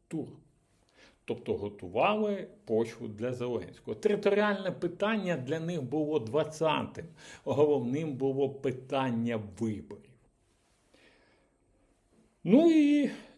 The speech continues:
Ігор Коломойський. Сьогодні мав відбутись суд у справі,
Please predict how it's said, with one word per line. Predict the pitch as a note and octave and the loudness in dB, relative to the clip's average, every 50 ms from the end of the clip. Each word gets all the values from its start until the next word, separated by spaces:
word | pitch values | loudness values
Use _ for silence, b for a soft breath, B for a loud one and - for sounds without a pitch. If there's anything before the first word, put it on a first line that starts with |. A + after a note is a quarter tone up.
| B _ | B _
Ігор | - F#3 F3+ E3+ F#3+ G3 G3 - | 2 4 6 6 6 6 4 4
Коломойський. | A3 A#3 B3 B3 A#3+ A3+ G3+ - G#2+ G2+ - - - - - - - - | 4 6 6 6 6 6 4 4 2 -2 -4 -10 -14 -16 -16 -18 -18 -10
Сьогодні | - - C3 A2+ C#3 E3+ G3 G#3+ | -4 2 4 4 4 4 4 2
мав | F3 C3+ C#3 D#3+ G3 G3+ F3+ F3 | 0 2 2 2 2 0 0 -2
відбутись | C#3+ D3 C3 A2 G2+ C3 E3+ G#3 G3+ - E3 - - | -4 -4 -4 -4 -6 -6 -6 -6 -6 -6 -8 -8 -8
суд | - - - F3 G#3 A#3 A3 D3 - - - - _ _ _ _ - | -12 -10 -6 -2 -2 0 0 -2 -4 -8 -16 -20 _ _ _ _ -14
у | C#3 B2+ | -14 -14
справі, | - - - C#3 D#3 D#3 D#3 B2+ A2 G2+ - | -12 -6 0 4 4 4 4 2 -2 -6 -8